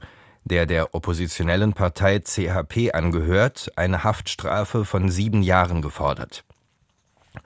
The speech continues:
Wie die staatliche türkische Nachrichtenagentur Anadolu berichtet, wird in der Anklageschrift zudem verlangt,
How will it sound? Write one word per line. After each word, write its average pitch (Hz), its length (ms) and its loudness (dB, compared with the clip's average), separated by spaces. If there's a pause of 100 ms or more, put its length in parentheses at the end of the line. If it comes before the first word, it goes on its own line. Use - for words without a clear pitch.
(220)
Wie 85 120 -2
die 82 100 0
staatliche 101 560 2
türkische 104 480 -2
Nachrichtenagentur 87 1000 0
Anadolu 85 540 2
berichtet, 80 540 -4 (460)
wird 113 200 0
in 117 160 0
der 107 140 2
Anklageschrift 104 800 -2
zudem 95 340 0
verlangt, 98 560 0